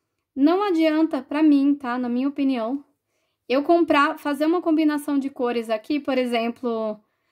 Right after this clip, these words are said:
digamos que na minha cidade é muito difícil de achar barbante vermelho.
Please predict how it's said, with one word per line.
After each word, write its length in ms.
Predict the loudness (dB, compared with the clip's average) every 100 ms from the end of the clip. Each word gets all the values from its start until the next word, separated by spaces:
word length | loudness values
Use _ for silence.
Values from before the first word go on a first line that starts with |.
| _
digamos 400 | 2 4 4 2
que 100 | 2
na 140 | 4 4
minha 180 | 4
cidade 420 | 2 0 0 2 4
é 40 |
muito 240 | 2 2
difícil 420 | -2 -2 -4 -4 -2
de 80 |
achar 340 | 0 0 0 0
barbante 460 | 0 0 2 2
vermelho. 640 | 2 4 6 4 2 -6